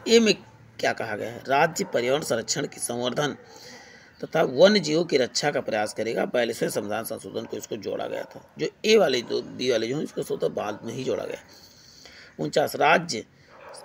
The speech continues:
महत्व के स्मारकों तथा स्थानों तथा वस्तुओं का संरक्षण का प्रयास करेगा, ये उनचास में कहा गया है।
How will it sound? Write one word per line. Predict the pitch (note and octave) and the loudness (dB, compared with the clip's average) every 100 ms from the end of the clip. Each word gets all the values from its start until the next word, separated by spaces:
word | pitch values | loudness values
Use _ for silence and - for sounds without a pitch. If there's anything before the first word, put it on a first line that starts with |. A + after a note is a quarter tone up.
| D3 | -4
महत्व | D3 E3 - G3 | -2 0 0 0
के | E3+ C#3+ | 0 -2
स्मारकों | - B2+ B2 - - | -4 -2 -2 0 -4
तथा | - D3 | 0 0
स्थानों | C3 - B2 D3+ | 0 -2 -2 0
तथा | D#3+ C3+ B2 | 0 0 0
वस्तुओं | B2 - - G3 | 0 -2 -2 2
का | F3+ | 2
संरक्षण | - B2 - F3+ | 0 -2 0 0
का | F3+ A#2+ | 2 0
प्रयास | A2 G#2 - | 0 -2 -2
करेगा, | A2+ A2 F#2 | -4 -2 -2
ये | A#2+ | -2
उनचास | G#2+ G2+ G#2+ G#2 - | -4 -4 -4 -4 -8
में | - | -12
कहा | B2 - | -10 -10
गया | - | -10
है। | - | -14